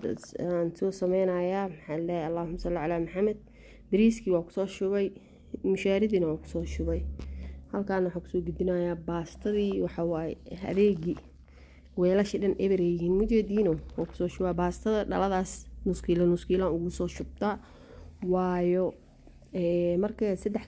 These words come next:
kiilo ama afar kiilo baasta haystid, dhaladaas kuma wada deeqdo, soo ma? Step by step aa ugu soo shubanaysaa, waxaa kis kis. Maalintii bariis loo baahan yahayna, bariiskaaga jak, aagaas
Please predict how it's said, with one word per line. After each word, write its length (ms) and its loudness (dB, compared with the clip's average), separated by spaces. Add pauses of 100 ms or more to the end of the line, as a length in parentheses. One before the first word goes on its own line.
kiilo 200 2
ama 180 0
afar 160 -4
kiilo 280 -2
baasta 440 -4
haystid, 420 -4
dhaladaas 340 0
kuma 300 2
wada 220 2
deeqdo, 260 0
soo 160 0
ma? 140 2 (960)
Step 320 2
by 180 2
step 440 2
aa 100 0
ugu 160 0
soo 140 2
shubanaysaa, 560 4
waxaa 300 0
kis 220 -4
kis. 360 2
Maalintii 360 2
bariis 280 -2
loo 140 6
baahan 280 4
yahayna, 240 4
bariiskaaga 560 -2 (100)
jak, 140 0 (240)
aagaas 380 0